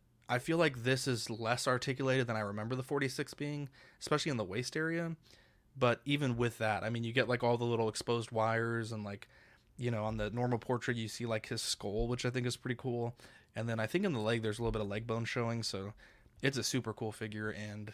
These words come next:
like I said, it's, it's a bargain bin priced figure. You can get it for dirt cheap.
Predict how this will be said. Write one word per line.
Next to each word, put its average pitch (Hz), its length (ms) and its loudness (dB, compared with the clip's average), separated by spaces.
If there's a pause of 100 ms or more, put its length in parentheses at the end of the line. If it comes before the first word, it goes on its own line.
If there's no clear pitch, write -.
(120)
like 110 120 0
I 107 40 -6
said, 117 140 0
it's, 127 200 -2
it's 123 160 -2
a 139 80 4
bargain 113 460 2
bin 110 460 -4 (180)
priced 113 400 -4
figure. 113 240 -6
You 110 120 -8
can 117 80 -8
get 104 120 -8
it 95 80 -12
for 101 300 -10 (480)
dirt 104 260 -2
cheap. - 360 -10